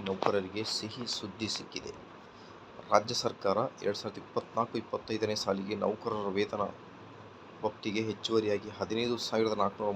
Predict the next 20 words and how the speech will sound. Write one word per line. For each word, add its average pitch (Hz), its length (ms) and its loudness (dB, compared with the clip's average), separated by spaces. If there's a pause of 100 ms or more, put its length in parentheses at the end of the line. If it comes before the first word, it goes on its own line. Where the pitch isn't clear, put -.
ಮೂವತ್ತೊಂದು 113 420 0 (120)
ಕೋಟಿ 123 260 8
ಅನುದಾನ 107 280 4
ಹಂಚಿಕೆ 101 500 -2
ಮಾಡಿದೆ. - 300 -2 (1800)
So, 113 140 2
ವೇತನ 113 340 6
ಮತ್ತು 110 240 2
ಪಿಂಚಣಿ 107 320 2
ಹೆಚ್ಚುವರಿ 107 380 2
ಹಣ 104 140 2
ನಿಗದಿ 101 320 2
ಮಾಡಿದ್ದು 98 340 2 (120)
ಎಂಬತ್ತು 107 300 2
ಸಾವಿರದ 104 340 2
ಮುನ್ನೂರ, 101 240 -2 (160)
ನಾಲ್ಕುನೂರ 104 320 4 (120)
ಮೂವತ್ನಾಲ್ಕು 101 440 2 (100)
ಕೋಟಿ 110 240 0
ರೂಪಾಯಿ 92 420 0